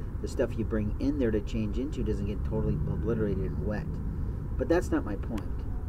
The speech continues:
My point is that the human body is the human body, and the human body is the individual's body. So after you reach a certain age, you sort of expect that your brothers and sisters don't want to see your naked body.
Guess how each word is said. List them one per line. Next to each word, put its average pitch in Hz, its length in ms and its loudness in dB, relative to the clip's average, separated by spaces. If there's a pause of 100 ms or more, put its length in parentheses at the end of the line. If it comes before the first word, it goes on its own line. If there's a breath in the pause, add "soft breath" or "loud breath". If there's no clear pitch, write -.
(420)
My 123 180 0
point 147 280 2
is 143 120 4
that 123 160 2
the 120 80 2
human 165 420 0
body 123 500 0
is 113 280 0
the - 120 -2
human 120 440 -2
body, 107 340 0
and - 200 -2
the - 60 -2
human 185 220 0
body 143 180 2
is 113 100 0
the 117 180 -4
individual's 113 520 2
body. 95 340 -4 (460 loud breath)
So 135 240 0
after - 340 0
you 190 60 4
reach 170 280 2
a 123 60 0
certain 117 400 2
age, 117 320 2
you 170 120 0
sort 240 320 0
of 190 100 0
expect 135 640 0 (320 loud breath)
that 127 180 0
your 127 100 4
brothers 165 440 4
and 156 120 -2
sisters 139 380 -2
don't 135 220 0
want 123 120 0
to 117 60 0
see 151 400 0
your 127 280 2
naked 117 420 0
body. 104 340 -2